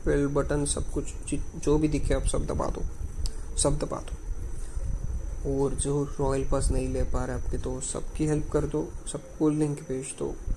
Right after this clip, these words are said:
किसी ना किसी का तो भला होगा। अगर आपके पास already Royal Pass है तो ये मत सोचो कि मेरे पास तो है, मैं क्या करूँगा video का। अपने दोस्तों को दे दो जिनके पास Royal Pass नहीं है। अगर आपके सारे दोस्तों के पास है तो कोई बात नहीं, आप ignore मार सकते हो, पर जिनके पास नहीं है उनको help कर दो, क्योंकि मैं, मैं जानता हूँ कि,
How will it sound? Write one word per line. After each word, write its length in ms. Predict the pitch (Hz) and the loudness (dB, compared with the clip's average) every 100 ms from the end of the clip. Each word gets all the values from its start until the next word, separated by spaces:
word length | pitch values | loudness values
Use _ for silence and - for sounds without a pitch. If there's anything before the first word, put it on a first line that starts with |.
| - - | -2 -4
किसी 200 | - 156 | 2 2
ना 140 | 147 | 2
किसी 240 | 143 135 139 | 0 -2 -2
का 100 | 135 | -2
तो 120 | 135 | -4
भला 240 | 131 123 | -4 -4
होगा। 320 | 127 131 135 | -2 -2 -2
अगर 220 | 139 139 139 | 0 2 2
आपके 240 | 131 147 | -2 -4
पास 180 | 143 131 | -2 0
already 440 | 135 135 135 139 | 0 0 -2 -2
Royal 200 | 127 131 | -2 -4
Pass 240 | 131 127 - | -4 -6 -6
है 60 | 123 | -6
तो 100 | 135 | -6
ये 160 | 135 | -4
मत 160 | 139 131 | -4 -2
सोचो 240 | 135 139 | -2 -4
कि 100 | 139 | -4
मेरे 160 | 135 135 | -4 -4
पास 240 | 131 131 - | -6 -8 -8
तो 60 | |
है, 440 | 120 143 - - - - - - - | -10 -10 -14 -16 -16 -14 -14 -12 -4
मैं 140 | 147 143 | -2 0
क्या 120 | 131 | -2
करूँगा 300 | - 127 127 | -4 -4 -4
video 280 | 131 123 139 | -6 -6 -4
का। 120 | 175 | -2
अपने 260 | 175 202 | 0 0
दोस्तों 340 | 185 170 - 151 | 2 0 0 -2
को 140 | 151 | -2
दे 140 | 139 120 | -4 -4
दो 140 | 143 | -4
जिनके 260 | 143 139 135 | -4 -4 -4
पास 200 | 147 143 | -6 -6
Royal 180 | 139 143 | -6 -6
Pass 280 | 147 143 139 | -6 -6 -6
नहीं 120 | 131 | -6
है। 100 | 127 | -4
अगर 180 | 135 147 | -2 -2
आपके 220 | 151 - | -2 -2
सारे 240 | 143 151 | 0 0
दोस्तों 340 | 156 156 - 160 | 0 -2 -2 -6
के 80 | |
पास 260 | 151 151 147 | -6 -6 -6
है 60 | 165 | -6
तो 120 | - | -4
कोई 180 | - 147 | 0 0
बात 200 | - - | 0 -4
नहीं, 140 | 147 | -6
आप 100 | 151 | -4
ignore 340 | 135 135 139 - | -4 -4 -6 -6
मार 120 | - | -6
सकते 320 | - - - | -6 -6 -10
हो, 60 | - - - - - - | -14 -8 -4 -2 -2 -4
पर 60 | |
जिनके 340 | 156 143 143 151 | 0 2 2 2
पास 220 | 151 147 | 2 0
नहीं 100 | 147 | 0
है 60 | 151 | 0
उनको 240 | 151 151 | 0 0
help 220 | 143 143 139 | -2 -2 -4
कर 60 | |
दो, 120 | 127 | -6
क्योंकि 260 | 131 - 156 | -8 -6 -2
मैं, 180 | 143 147 | 0 0
मैं 260 | 151 151 | 0 0
जानता 360 | 156 143 139 143 | 0 0 0 -2
हूँ 120 | 139 | -2
कि, 200 | - 135 | -2 -4